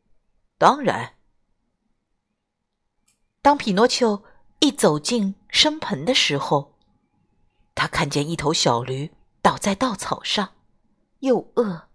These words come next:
又累，奄奄一息。仔细端详过后，内心极度不安，心里想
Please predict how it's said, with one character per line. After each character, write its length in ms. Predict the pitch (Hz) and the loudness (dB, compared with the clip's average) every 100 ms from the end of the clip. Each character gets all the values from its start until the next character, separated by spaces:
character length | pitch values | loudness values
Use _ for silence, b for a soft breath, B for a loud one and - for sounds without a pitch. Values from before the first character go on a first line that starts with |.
| - | 0
又 200 | 254 185 | 2 2
累， 320 | 247 226 - _ _ _ _ _ - | 2 0 -4 _ _ _ _ _ -2
奄 280 | 170 190 | -2 0
奄 160 | 233 151 | -6 -8
一 100 | 180 | -8
息。 380 | 160 - - 226 _ _ _ _ _ _ _ _ _ _ _ _ _ _ _ _ _ _ | -10 -8 -8 -10 _ _ _ _ _ _ _ _ _ _ _ _ _ _ _ _ _ _
仔 160 | - 233 | -6 -2
细 160 | 208 262 | 0 0
端 240 | 285 294 | 0 -2
详 240 | - 185 | 0 0
过 180 | 196 233 | 4 4
后， 340 | 185 - 185 - B B B | 6 2 2 0 B B B
内 140 | 240 | 2
心 240 | 190 233 | 2 -2
极 300 | 233 - 170 | -4 -4 -4
度 180 | 196 294 | -2 0
不 220 | 202 202 | 0 -2
安， 360 | 170 180 190 - _ _ _ _ _ - | 0 2 0 -2 _ _ _ _ _ -8
心 240 | - 196 | -4 -2
里 120 | 170 | -2
想 300 | 170 - 160 | -4 -6 -8